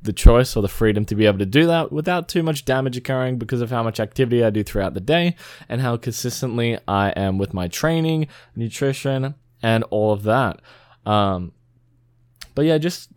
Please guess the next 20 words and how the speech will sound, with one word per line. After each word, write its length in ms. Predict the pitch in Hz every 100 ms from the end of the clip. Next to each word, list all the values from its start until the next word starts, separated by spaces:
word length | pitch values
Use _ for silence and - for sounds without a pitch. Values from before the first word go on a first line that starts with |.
| -
I 160 | 147
like 240 | 165 170 165
to 220 | 170 143
just 360 | 127 139 131 -
try 280 | 139 131
and 280 | 127 120 110
get 160 | 110 113
people 220 | 123 110
to 140 | 107 104
ignore 480 | 98 98 98 98 -
the 80 |
negativity 480 | 104 101 95 104 101
and 80 | 101
what 160 | 98 -
people 240 | 98 101
are 60 | 92
saying, 500 | - 147 147 147 139 -
'cause 160 | 127
what 160 | 123 123
is, 220 | 120